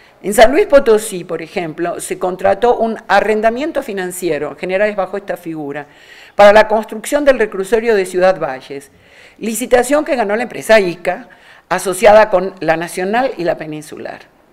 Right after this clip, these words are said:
El monto de la inversión ascendió a mil doscientos millones de pesos. Aunque la inversión inicial fue totalmente privada,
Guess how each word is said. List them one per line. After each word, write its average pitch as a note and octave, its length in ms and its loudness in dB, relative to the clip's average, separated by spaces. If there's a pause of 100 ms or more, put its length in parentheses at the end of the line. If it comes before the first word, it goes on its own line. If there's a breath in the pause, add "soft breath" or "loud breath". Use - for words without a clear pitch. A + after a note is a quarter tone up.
(600 soft breath)
El A3 220 6
monto F#4+ 340 2
de A#3 80 0
la F#3+ 80 -2
inversión F3+ 540 -6
ascendió F#3 500 0
a F#3+ 80 0
mil C4 260 -4
doscientos G#3 480 -4
millones E3 380 -10
de D3 80 -10
pesos. - 560 -20 (580)
Aunque A3 300 4
la A#3+ 80 4
inversión B3 480 0
inicial G#3 480 0
fue F3+ 220 -8
totalmente A3+ 720 -2
privada, F3 520 -2